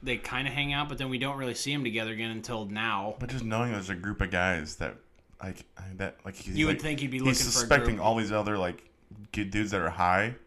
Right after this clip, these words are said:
Speaker 2: How about these guys who are super athletic playing football? <laughs> Like, not
Speaker 1: Were they
Speaker 2: afraid.
Speaker 1: at Latigo Beach when that happened?
Speaker 2: Uh, I can't, no, they weren't. Not
Speaker 1: So maybe
Speaker 2: yet.
Speaker 1: that's why.
Speaker 2: Yeah, maybe.
Speaker 1: He didn't realize it until they hung out at, or
Speaker 2: Like,
Speaker 1: found out they hung out at Latigo.
Speaker 2: that's probably what it was. But still, I was like, "That, this, this group should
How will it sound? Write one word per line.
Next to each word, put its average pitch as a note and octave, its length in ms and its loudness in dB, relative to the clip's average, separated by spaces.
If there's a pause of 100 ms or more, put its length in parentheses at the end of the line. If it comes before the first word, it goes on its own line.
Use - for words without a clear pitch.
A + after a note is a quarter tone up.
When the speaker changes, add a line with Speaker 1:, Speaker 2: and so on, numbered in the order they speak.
(640)
Speaker 2:
How C3 120 4
about F3 100 4
these C#3 140 0
guys A2+ 260 6
who A#2+ 80 2
are G2 60 2
super B2 440 -2
athletic G#2+ 380 2
playing G2+ 180 -2
football? F#2+ 580 -2
<laughs> - 40 -20 (200)
Like, A#2 180 4
not G2 140 6
Speaker 1:
Were - 80 6
they D3+ 80 2
Speaker 2:
afraid. C#3 120 6
Speaker 1:
at D3 140 4
Latigo B2+ 400 0
Beach C3+ 240 -2
when E3 120 -6
that D#3 100 -6
happened? F3+ 400 -8 (120)
Speaker 2:
Uh, - 60 -18
I F#2+ 260 -10
can't, - 200 -10
no, F#2+ 520 2
they F#2+ 120 -4
weren't. D2+ 180 -6
Not E2 120 -4
Speaker 1:
So B2 80 -6
maybe A#2+ 180 -4
Speaker 2:
yet. - 20 -6
Speaker 1:
that's A2+ 240 -8
why. G2 320 -10
Speaker 2:
Yeah, D2+ 160 -4
maybe. D2+ 300 -10 (480)
Speaker 1:
He B2 100 -10
didn't A2+ 160 -8
realize A2 380 -6
it G#2+ 100 -8
until A2 200 -14
they G2+ 120 -10
hung G#2 220 -10
out G#2 160 -10
at, G#2 100 -14 (240)
or B2+ 60 -10
Speaker 2:
Like, - 100 -8
Speaker 1:
found A#2 220 -4
out A2 100 -8
they G#2+ 80 -10
hung G#2+ 180 -10
out G#2 140 -6
at F#2 80 -12
Latigo. G#2 480 -10
Speaker 2:
that's E2 180 0
probably C2+ 260 -4
what C#2 100 -8
it C2+ 60 -8
was. C2 200 -8
But - 140 -12
still, F#2 200 -6
I B1+ 40 -2
was D2 120 -8
like, E2 120 -12
"That, - 260 -12
this, - 240 -10 (140)
this A#2 160 -8
group - 180 -2
should F2+ 240 -8